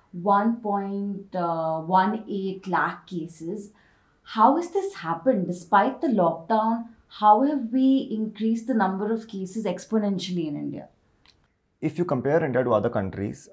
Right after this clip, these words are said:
Speaker 2: uh, other countries that have gone for a lockdown, in about two to three weeks, fourteen to twenty-one days, they hit a peak of cases because that's,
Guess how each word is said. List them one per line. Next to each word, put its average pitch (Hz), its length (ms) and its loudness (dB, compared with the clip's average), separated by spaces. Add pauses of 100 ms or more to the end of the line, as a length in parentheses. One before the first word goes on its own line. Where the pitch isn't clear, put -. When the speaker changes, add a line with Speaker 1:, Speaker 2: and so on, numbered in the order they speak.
(140)
Speaker 2:
uh, 107 200 0 (160)
other 117 120 2
countries 123 580 -2
that 113 160 2
have 117 180 -4
gone 110 260 2
for 117 160 0
a - 20 0
lockdown, 98 540 0 (600)
in 147 360 -4
about 147 600 6 (180)
two 180 140 6
to 175 40 6
three 160 220 2
weeks, 117 220 0
fourteen 131 240 0
to 127 80 -2
twenty-one 123 360 2
days, 131 480 4 (300)
they 151 240 2
hit 160 160 2
a 135 60 2
peak 165 400 4
of 143 160 0
cases 107 520 -2
because 120 440 -2
that's, - 400 0